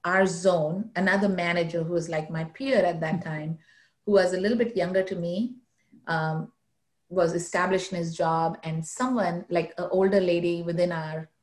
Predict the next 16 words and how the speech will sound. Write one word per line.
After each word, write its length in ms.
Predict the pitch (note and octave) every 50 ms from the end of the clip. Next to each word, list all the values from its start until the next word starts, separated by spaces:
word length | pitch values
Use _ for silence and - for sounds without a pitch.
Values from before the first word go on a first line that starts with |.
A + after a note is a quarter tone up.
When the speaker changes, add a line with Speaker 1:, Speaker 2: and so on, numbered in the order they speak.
| _ _ _ _ _ _ _ -
Speaker 1:
organization 680 | E3+ F3 E3+ F3+ F3 E3 D#3+ D#3+ D#3+ E3 D#3+ F3 E3 E3
told 220 | - F3+ F3 E3+ E3+
me, 120 | E3+ E3
he 160 | D#3+ D#3+ E3
said, 360 | E3 - - E3 D#3 D#3 D#3 - - - - - _ _
"Well, 180 | G#3+ A3 G#3+ G3+
Mister 300 | G#3 A3+ A#3+ A#3+ - D#4+
So-and-so 540 | C#4 - - A3+ G#3 G#3 G3+ G3 - F#3+ F#3
is 200 | F3 E3+ D#3+ E3
looking 360 | E3 E3+ E3 - F3 E3 D#3+
for 420 | D#3+ - _ E3 D#3+ D#3+ D#3 D#3 D#3 -
a 40 | E3
bride." 520 | D#3 E3 F3+ B3 F#4+ - - - - - - _ _ _
Speaker 2:
<laughs> 80 | C#4+ - - - - - D#5 D#5+ - E5 - - - C5 - - -
Speaker 1:
And 800 | G3 F#3+ F#3 F#3 F3+ F3+ F3+ F3+ F3 F3 F3 F3 F3 F3 E3+ D4
Speaker 2:
Aw. 300 | C4 G#3+ G#3 A#3+ D4